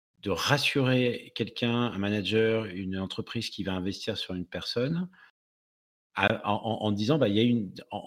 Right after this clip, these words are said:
en acceptant cette incertitude et en ne, n'étant dans le fond incapable de mesurer le degré d'incertitude, parce qu'aujourd'hui, on est,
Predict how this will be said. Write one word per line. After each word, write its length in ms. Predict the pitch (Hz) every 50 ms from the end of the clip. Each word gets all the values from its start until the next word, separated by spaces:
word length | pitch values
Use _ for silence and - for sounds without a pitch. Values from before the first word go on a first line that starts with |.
| 107 113
en 140 | 113 117
acceptant 680 | 135 139 139 - - - 143 135 - - - 147 147 165
cette 300 | 165 - - - - -
incertitude 680 | 117 107 - - 113 98 - 127 - - - 180 185 135 -
et 300 | - 113 107 110 113 110
en 100 | 104 107
ne, 320 | 107 110 107 110 110 110
n'étant 580 | 110 110 110 120 120 120 123 123 123 123 - - - - _ _ _
dans 120 | - 113 120
le 60 | 127
fond 240 | 123 - - 120 113
incapable 400 | 110 110 - 110 101 - 104 110 104 - - -
de 60 | 104
mesurer 220 | 110 - - 104 104 104
le 60 | 104 101 - - _ -
degré 100 | 127 135 -
d'incertitude, 800 | 113 110 - - - - - - _ - - 123 123 - 165 135
parce 60 | -
qu'aujourd'hui, 340 | - - 87 95 95 92 120
on 120 | 113 104 92
est, 160 | 87 87